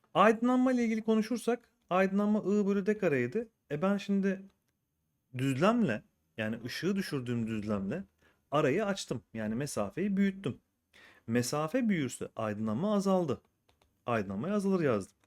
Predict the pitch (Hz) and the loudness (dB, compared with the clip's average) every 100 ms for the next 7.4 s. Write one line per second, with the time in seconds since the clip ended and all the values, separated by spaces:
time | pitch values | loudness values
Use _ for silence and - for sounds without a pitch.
0 | _ _ _ _ _ 160 - 233 147 104 | _ _ _ _ _ -4 2 2 2 -2
1 | 104 202 240 - _ _ _ 123 123 123 | -2 -4 -4 -12 _ _ _ -2 0 0
2 | 147 175 214 214 135 127 233 196 190 180 | -2 -2 -2 -2 -2 -2 -2 0 2 2
3 | 135 98 - _ _ _ _ - 107 101 | 0 -4 -10 _ _ _ _ -4 -2 0
4 | 101 101 151 220 220 214 143 107 _ _ | -2 -2 0 0 0 0 0 -4 _ _
5 | _ _ _ 117 135 185 143 - 117 101 | _ _ _ -4 -2 -2 -4 -4 -4 -4
6 | 101 185 214 208 214 151 - _ _ _ | -2 0 0 0 -2 -6 -6 _ _ _
7 | _ - - 120 | _ -18 -10 -8